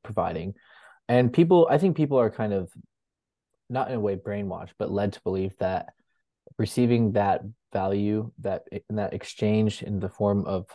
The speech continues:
currency is wrong, but it's actually just an energy exchange. And that's what happens to be coming towards you. Um,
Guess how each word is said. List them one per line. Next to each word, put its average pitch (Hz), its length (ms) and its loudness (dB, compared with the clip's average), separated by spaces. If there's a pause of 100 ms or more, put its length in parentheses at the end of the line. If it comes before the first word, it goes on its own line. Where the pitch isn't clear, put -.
(380)
currency 117 640 0
is 104 160 -2 (140)
wrong, 107 640 -4 (520)
but 101 340 -4 (140)
it's 107 120 -14
actually 110 400 -4
just 98 440 -6
an 104 120 -8 (160)
energy 104 560 -2
exchange. 95 600 -6
And 95 100 -2
that's - 380 -6
what 98 100 0
happens 104 400 -2
to - 100 -20
be 98 280 0 (440)
coming 110 320 2
towards 98 400 0
you. 82 240 -8 (1040)
Um, 98 520 -4